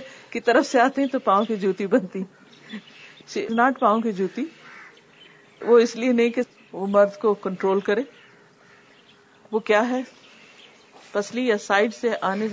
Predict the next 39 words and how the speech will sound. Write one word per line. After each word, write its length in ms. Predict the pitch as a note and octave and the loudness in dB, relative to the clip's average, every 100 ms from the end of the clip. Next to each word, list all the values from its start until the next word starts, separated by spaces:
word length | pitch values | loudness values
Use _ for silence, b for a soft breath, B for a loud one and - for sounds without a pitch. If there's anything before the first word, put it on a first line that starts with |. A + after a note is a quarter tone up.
| - | -6
کا 80 | |
مطلب 380 | F3+ F#3 B3 B3 | -2 -2 0 -2
ہے 80 | B3 | -2
کہ 120 | A#3 G3+ | -4 -4
وہ 140 | D4+ - _ | -4 -8 _
she 400 | - _ - A3 | -20 _ -12 -4
is 60 | A3+ | -2
a 160 | A#3 | -2
companion۔ 460 | A#3 B3 B3+ B3 D#3 - _ _ _ _ _ _ _ _ _ _ _ _ | 0 2 2 0 -6 -14 _ _ _ _ _ _ _ _ _ _ _ _
She 220 | - D4 F4 | -2 2 2
is 80 | |
individual, 600 | D#4 C4+ F#3+ F3+ D#3+ G#3 D#4+ E4+ G3 | 2 0 0 0 0 0 0 -4 -6
independent, 500 | F#3 F3+ D#3+ E3+ C4+ G4+ - _ F#3+ F#3 | -4 -2 -2 -2 -8 -10 -20 _ -6 0
but 100 | A#3+ D4+ _ _ _ _ _ _ _ - | 0 0 _ _ _ _ _ _ _ -14
she 200 | - A#3+ | -8 -2
has 160 | A3 A#3 - _ _ _ F#3 | 0 0 -4 _ _ _ -8
a 160 | G3+ | -4
complementary 720 | F#3+ G3 G#3 G3 F#3+ - A#3 | -4 -4 -4 -4 -6 -8 -6
role۔ 260 | A#3 B3 D#3 D3+ _ _ _ _ - - _ _ _ _ _ - | -2 -2 -4 -8 _ _ _ _ -20 -20 _ _ _ _ _ -6
تو 140 | D#4 | -4
مرد 420 | A#3 G#3 B3 D#4 | -2 2 4 4
اور 100 | D#4 | 4
عورت 440 | C#4 F3+ G#3 C4 - | 4 4 4 2 0
کا 80 | A3+ | -2
یہ 140 | A3+ | 0
جو 120 | A3+ G#3 | -4 -2
تعلق 460 | F#3+ F3+ G#3 G#3+ G#3 | 0 2 0 -4 -4
ہے 140 | E3 | -2
اور 120 | E3+ E3 | -2 -2
جو 80 | F#3+ F#3+ | -4 -4
رشتہ 240 | F#3+ - A3+ G3 | -6 0 0 -2
ہے 140 | F3 | -6
اور 160 | E3+ F3 F3+ | -6 -8 -6
یہ 220 | G#3 G#3+ | -4 -4
ان 100 | G3 | -6
کے 180 | F#3+ G#3 | -8 -8
جو 180 | G3 F#3+ | -4 -2
آپس 400 | E3+ G#3+ G#3 - | -2 -4 -10 -8
کے 240 | G3 F3+ | -8 -8